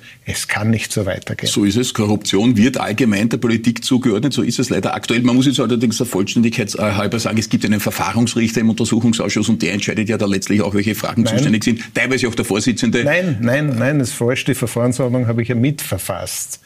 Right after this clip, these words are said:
Speaker 1: Bin ja einer der Autoren dieses Gesetzes. Der Verfahrensrichter entscheidet überhaupt nichts.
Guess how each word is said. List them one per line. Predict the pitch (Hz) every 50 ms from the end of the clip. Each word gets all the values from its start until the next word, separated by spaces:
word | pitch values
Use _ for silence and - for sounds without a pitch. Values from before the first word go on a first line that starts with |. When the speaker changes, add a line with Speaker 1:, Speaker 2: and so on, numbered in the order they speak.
| - - - - - - - -
Speaker 1:
Bin | - 117 117
ja | 120
einer | 120 113 110 113 113
der | 113 120 117 - 120
Autoren | 117 110 - - 110 107 110 117 123 117
dieses | - 101 90 - - 90 - -
Gesetzes. | - 92 - - 101 98 - - - - 104 - - _ - - - - - - _ -
Der | - 110
Verfahrensrichter | - 120 113 - 139 117 120 139 135 - 135 127 131 - 139
entscheidet | 127 120 - 113 110 110 120 117 -
überhaupt | 113 98 95 - - - - _ -
nichts. | 120 - - - - - -